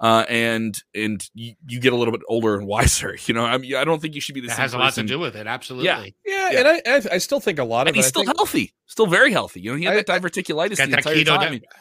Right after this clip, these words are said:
Speaker 2: he's got
Speaker 1: uh,
Speaker 2: that
Speaker 1: he,
Speaker 2: keto diet he's been doing for eight years, bro. That's kept
Speaker 1: Yeah.
Speaker 2: him that, that, that super healthy like
Speaker 1: I, I
Speaker 2: that.
Speaker 1: thi-, I also think that was what made the, the fighting for him so stressful, is he had a very <laughs> serious health problem
Speaker 3: Well, and I think
Speaker 1: while
Speaker 3: I
Speaker 1: still fighting in this giant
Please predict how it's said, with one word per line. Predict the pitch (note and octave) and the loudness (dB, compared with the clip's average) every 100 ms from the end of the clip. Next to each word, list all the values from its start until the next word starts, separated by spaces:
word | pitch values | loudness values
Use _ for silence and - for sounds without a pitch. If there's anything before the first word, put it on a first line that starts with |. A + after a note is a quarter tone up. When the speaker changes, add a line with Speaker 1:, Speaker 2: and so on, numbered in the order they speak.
| - _ | -20 _
Speaker 2:
he's | G#2 | -8
got | A2+ D3 | 0 2
Speaker 1:
uh, | |
Speaker 2:
that | C#3+ | 2
Speaker 1:
he, | D3+ E3+ | 2 0
Speaker 2:
keto | D3 C#3 | 0 -2
diet | C#3+ F3+ | 0 0
he's | |
been | C#3+ C#3+ | -2 -4
doing | D#3+ | -4
for | D3 D3+ | -6 -6
eight | D3+ D3+ | -2 -2
years, | C#3+ F#3 F#3 A#2 | -2 -6 -6 -8
bro. | C#3 E3 | -10 -8
That's | C#3+ - | -10 -8
kept | E3+ D4 | -6 -6
Speaker 1:
Yeah. | D#3+ | -8
Speaker 2:
him | C3+ A#2+ A2 | -10 -10 -6
that, | B2+ F#3 A2+ | -4 -4 -4
that, | A2 C3+ A#2+ | -4 -4 -4
that | A#2+ D3 | -6 -6
super | - C#3+ B2 | -8 -14 -8
healthy | B2 D#3 A#2+ | -8 -8 -10
like | G#2+ D#3+ | -4 -4
Speaker 1:
I, | - | 0
I | F3+ | -2
Speaker 2:
that. | |
Speaker 1:
thi-, | A3 | -2
I | - E3+ | 0 0
also | G#3 A3 | 0 -4
think | G3+ F3+ | -8 -4
that | E3+ | -4
was | D#3 D3+ | -4 -10
what | C#3 C#3+ C#3 | -6 -6 -4
made | C#3+ C#3 | -6 -4
the, | B2 | -6
the | B2+ | -6
fighting | B2+ C3+ C3+ | -4 -4 -4
for | A#2+ | -8
him | B2+ | -10
so | A2 A2 | -8 -10
stressful, | - C#3+ F#3+ B2 A2 | -8 -6 -6 -8 -8
is | |
he | - B2+ | -8 -8
had | A2 | -8
a | |
very | F#2+ A2 A#2+ | -8 -8 -6
<laughs> | - | -6
serious | B2 A#2 B2+ | -6 -6 -8
health | - D#3+ - | -8 -8 -8
problem | A2 F#2+ F#2 F#2+ | -10 -10 -12 -12
Speaker 3:
Well, | A2 - | -12 -6
and | C4 | -2
I | C4 | -2
think | - F#3 C3 | 0 -2 2
Speaker 1:
while | C#3+ E3+ | 4 4
Speaker 3:
I | F3 | 4
Speaker 1:
still | E3 | 0
fighting | - D#3+ F3 D#3+ | 0 -6 -8 -10
in | |
this | B2 - | -16 -18
giant | - C#3+ D3+ D3 | -12 -8 -8 -8